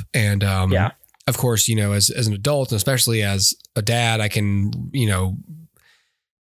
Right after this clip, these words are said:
Speaker 1: latch onto it more, uh, than,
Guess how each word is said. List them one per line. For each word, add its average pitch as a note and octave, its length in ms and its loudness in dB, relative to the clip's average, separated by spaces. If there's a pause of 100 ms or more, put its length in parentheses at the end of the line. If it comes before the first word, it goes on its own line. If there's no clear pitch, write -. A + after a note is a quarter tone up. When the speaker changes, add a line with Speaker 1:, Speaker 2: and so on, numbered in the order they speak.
(360)
Speaker 1:
latch A2+ 360 0
onto G#2+ 340 0
it A2+ 100 -2
more, G#2+ 520 0 (280)
uh, G#2+ 160 2
than, G#2 300 0